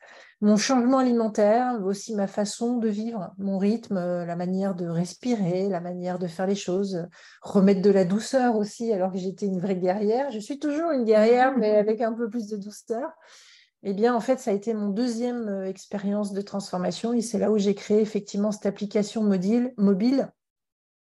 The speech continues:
Speaker 1: qui répond à un enjeu pour des gens comme moi qui devons retirer les,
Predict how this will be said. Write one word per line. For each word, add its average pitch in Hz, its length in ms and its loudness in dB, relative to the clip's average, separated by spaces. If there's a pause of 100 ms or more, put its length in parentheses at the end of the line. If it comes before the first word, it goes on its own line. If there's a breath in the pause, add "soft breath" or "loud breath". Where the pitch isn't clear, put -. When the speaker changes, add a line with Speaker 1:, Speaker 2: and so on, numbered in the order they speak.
(120)
Speaker 1:
qui - 180 0
répond 240 420 4
à 240 40 2
un 214 140 2
enjeu 208 500 0
pour 196 140 -8
des 190 80 -2
gens 185 180 -8
comme 180 200 -4
moi 196 220 -6 (400 soft breath)
qui 208 120 -4
devons 208 300 4
retirer 208 480 2
les, 170 640 -2